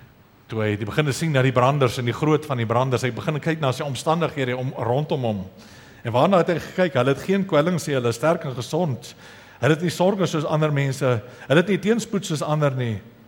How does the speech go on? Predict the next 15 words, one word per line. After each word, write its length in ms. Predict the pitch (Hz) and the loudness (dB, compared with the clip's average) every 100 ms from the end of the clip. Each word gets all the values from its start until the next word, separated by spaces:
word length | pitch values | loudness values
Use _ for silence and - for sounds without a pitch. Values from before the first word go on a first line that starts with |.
| _ | _
Daarom 400 | 104 101 127 143 | -6 0 2 4
hang 140 | 143 147 | 4 2
die 80 | 139 | 2
trots 280 | 165 165 156 | 2 2 2
aan 80 | 143 | 0
hulle 140 | 143 | 0
soos 160 | 143 135 | 0 0
'n 80 | 117 | 4
halssnoer 540 | 135 147 180 165 123 - - | 4 2 0 -2 -2 -8 -10
en 140 | 147 143 - | -6 -6 -4
kweef 220 | 170 170 170 - | 0 0 0 -4
ge-, 240 | - 120 110 | -2 -2 -4
eh, 140 | 151 127 - 127 | -2 -2 -2 -4
geweld, 340 | 135 120 151 170 | 2 4 4 0
eh, 300 | - 139 | -6 -2